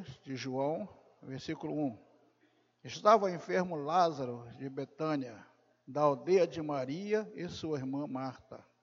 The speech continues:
Esta Maria, cujo irmão Lázaro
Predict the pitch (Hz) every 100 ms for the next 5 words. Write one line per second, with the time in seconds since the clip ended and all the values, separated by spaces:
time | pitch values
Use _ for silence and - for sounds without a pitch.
0 | _ _ _ _ 160 185 226 208 208 247
1 | 233 233 208 190 175 151 151 170 165 131
2 | 113 123 135 165 156 127 123 117 107